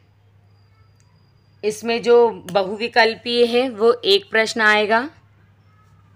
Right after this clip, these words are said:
रिक्त स्थान वाला एक प्रश्न आएगा,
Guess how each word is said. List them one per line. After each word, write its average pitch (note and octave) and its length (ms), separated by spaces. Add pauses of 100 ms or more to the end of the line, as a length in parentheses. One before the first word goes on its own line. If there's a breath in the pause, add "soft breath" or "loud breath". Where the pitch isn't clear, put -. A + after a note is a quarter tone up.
(1300)
रिक्त A3 300
स्थान A#3 420
वाला A3+ 280 (140)
एक G3+ 280
प्रश्न A3 300
आएगा, A3 500